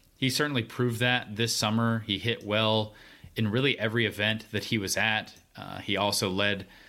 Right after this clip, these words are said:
U S A Baseball's eighteen U national team in every slash category. Uh, he hit four oh nine, five hundred, five ninety-one, um, with U S A Baseball in nine games. His, his overall sample,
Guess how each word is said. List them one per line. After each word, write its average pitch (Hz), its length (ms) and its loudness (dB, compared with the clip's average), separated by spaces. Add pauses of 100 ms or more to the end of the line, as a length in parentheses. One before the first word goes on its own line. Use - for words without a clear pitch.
(320)
U 113 100 2
S 107 140 -2
A 101 40 0
Baseball's 101 460 -2
eighteen 107 340 -2
U 95 80 -2
national 104 520 -2
team 98 640 -2
in 90 280 -6 (140)
every 110 560 0
slash 113 400 0
category. 117 640 0 (300)
Uh, 85 120 -4
he 92 160 -2
hit 101 180 -2
four 98 240 0
oh 101 60 2
nine, 98 360 2
five 98 240 -2
hundred, 95 280 -2
five 98 320 -2
ninety-one, 107 720 0 (480)
um, 98 440 -2
with 110 160 -2
U 104 120 2
S 101 120 -2
A 101 60 0
Baseball 98 400 0
in 95 200 -6
nine 104 280 0
games. 98 520 0
His, 90 260 -2
his 104 180 -4
overall 101 320 2
sample, 98 680 0